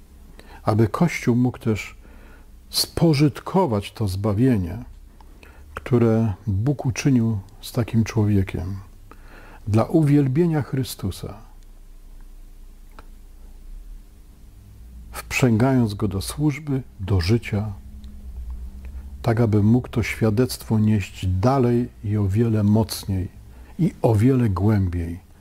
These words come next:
niż nawet mógłby pomyśleć ten zbawiony, a oczyszczony we krwi Chrystusa.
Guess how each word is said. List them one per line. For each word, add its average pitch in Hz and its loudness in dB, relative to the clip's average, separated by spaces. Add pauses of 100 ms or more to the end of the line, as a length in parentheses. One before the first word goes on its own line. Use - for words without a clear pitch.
(1300)
niż 127 2 (160)
nawet 127 4
mógłby 120 2
pomyśleć 117 -4 (600)
ten 101 -2
zbawiony, 90 -2 (340)
a - -2
oczyszczony 82 -2 (200)
we 82 -6
krwi - -6
Chrystusa. - -10